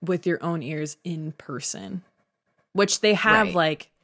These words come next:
Speaker 1: these basins that you can use to make these frequencies. You know, some people call them sound baths, things like that.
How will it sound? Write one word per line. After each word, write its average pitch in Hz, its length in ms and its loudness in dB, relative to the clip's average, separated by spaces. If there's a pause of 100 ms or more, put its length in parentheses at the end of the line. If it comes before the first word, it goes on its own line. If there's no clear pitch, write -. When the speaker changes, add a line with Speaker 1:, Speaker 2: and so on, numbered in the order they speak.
(100)
Speaker 1:
these 160 260 -8
basins 156 520 -6
that 151 160 -4
you 151 120 -8
can 151 240 -8
use 143 400 -6
to - 160 -10
make 214 280 0
these 226 220 -2
frequencies. 185 1040 -2 (680)
You 165 160 -4
know, 151 240 -4 (200)
some 156 240 -6
people 151 220 -6
call 151 160 -4
them 147 140 -6
sound 151 320 -4
baths, 147 360 -2
things 160 260 -6
like 147 200 -6
that. 143 300 0